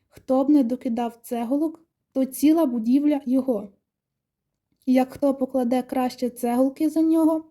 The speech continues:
то це ж для нього, а не проти нього. Його тріумфом буде перемога цілої справи, а не те, що в подробицях буде мати тільки він рацію.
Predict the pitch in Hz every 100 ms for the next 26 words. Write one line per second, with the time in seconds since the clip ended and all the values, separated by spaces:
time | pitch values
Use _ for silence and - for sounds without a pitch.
0 | _ _ _ - 247 - 285 320 311 226
1 | 262 302 320 247 226 214 _ _ - 254
2 | 247 262 262 269 302 254 233 226 220 214
3 | - _ _ - 233 226 285 285 - 254
4 | 262 330 285 - 233 220 247 240 262 262
5 | 254 247 269 285 269 277 - 247 285 302
6 | 294 285 - 254 220 208 214 _ _ _
7 | _ 254 240 226 - 262 277 _ - 262
8 | 247 254 214 247 262 269 294 269 - 247
9 | 220 226 240 285 294 254 - 233 254 -
10 | 269 240 214 240 247 - 247 233 214 -
11 | 208 208